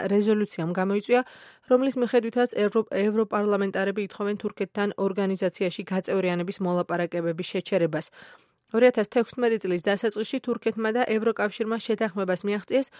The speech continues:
რომლის მიხედვითაც თურქეთი მიგრანტებს ევროკავშირის ტერიტორიაზე არ გაატარებდა, რის სანაცვლოდაც ბრუსელი ანკარას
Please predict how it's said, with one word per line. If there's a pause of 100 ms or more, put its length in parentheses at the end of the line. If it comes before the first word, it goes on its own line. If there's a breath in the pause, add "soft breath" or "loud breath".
(360 loud breath)
რომლის
მიხედვითაც
თურქეთი
მიგრანტებს
ევროკავშირის
ტერიტორიაზე
არ
გაატარებდა, (280)
რის
სანაცვლოდაც
ბრუსელი
ანკარას